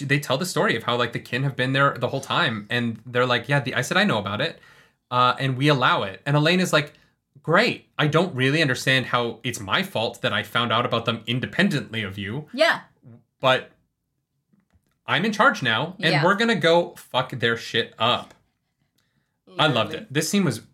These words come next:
Speaker 1: rad.
Speaker 2: Yeah, I loved it too.
Speaker 1: Literally, like, Elaine,
Speaker 2: Yeah.
Speaker 1: chef's kiss. I cannot wait for her and Rand to run back into each other because it is not gonna go the way Rand thinks it is.
Speaker 2: Nope.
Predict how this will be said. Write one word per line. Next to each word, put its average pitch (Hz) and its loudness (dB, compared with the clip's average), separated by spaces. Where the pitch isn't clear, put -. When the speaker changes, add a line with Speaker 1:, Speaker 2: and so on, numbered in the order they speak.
Speaker 1:
rad. 98 -16
Speaker 2:
Yeah, 170 -4
I 196 0
loved 180 0
it 165 -8
too. 151 -4
Speaker 1:
Literally, 139 4
like, 113 -2
Elaine, 139 2
Speaker 2:
Yeah. 185 0
Speaker 1:
chef's - 0
kiss. 104 -4
I 143 2
cannot 151 0
wait 117 -2
for 123 0
her 123 4
and 113 0
Rand 107 -2
to 135 -4
run 135 0
back 101 -2
into 127 -4
each 147 -2
other 160 2
because 120 -2
it 131 0
is 107 -2
not 120 0
gonna 131 -2
go 123 2
the 123 0
way 117 4
Rand 113 0
thinks 107 -4
it 101 -8
is. 101 -10
Speaker 2:
Nope. 165 -8